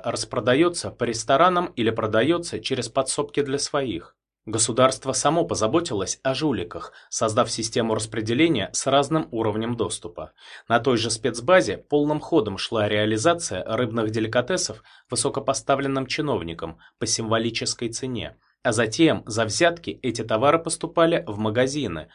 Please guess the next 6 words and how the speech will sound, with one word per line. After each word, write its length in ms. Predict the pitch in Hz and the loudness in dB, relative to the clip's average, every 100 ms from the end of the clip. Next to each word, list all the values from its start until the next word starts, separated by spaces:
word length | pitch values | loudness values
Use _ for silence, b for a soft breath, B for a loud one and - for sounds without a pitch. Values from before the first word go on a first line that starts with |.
| b | b
по 80 | - | -4
поддельным 680 | 110 113 110 113 120 120 117 | 0 0 0 -2 0 0 0
накладным, 680 | 120 117 131 131 117 78 71 b b | -2 2 2 2 -4 -6 -10 b b
где 240 | 107 107 | -2 0
продавались 680 | 107 104 95 92 95 131 - - | 2 2 2 4 2 2 -4 -6
дороже. 640 | 120 127 135 90 - 76 | 0 2 2 -2 -6 -12